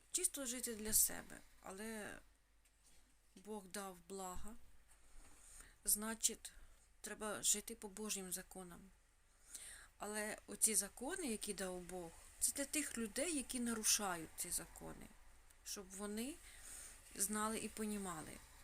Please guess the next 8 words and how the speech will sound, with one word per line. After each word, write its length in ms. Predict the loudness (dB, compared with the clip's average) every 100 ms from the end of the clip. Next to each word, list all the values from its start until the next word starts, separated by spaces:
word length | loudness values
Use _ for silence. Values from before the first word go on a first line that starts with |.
| -16 -2
що 180 | 0 0
їх 240 | -2 -4
не 80 | -2
можна 300 | 2 2 0
нарушати. 680 | -2 -2 4 4 2 -10 -14 -16 -20 -20 -20 -20 -20 -20 -20 -20 -20 -20 -20 -20 -20 -20 -20 -20 -20 -20 -20 -20 -20 -20 -20 -20 -20 -20 -20 -20 -20 -20 -20 -20 -20 -20 -20 -20 -20 -20 -20 -20 -20 -20 -20 -18 -12
Але 280 | -6 -2 0
люди, 520 | 0 0 2 2 2 -2
ви-, 220 | 0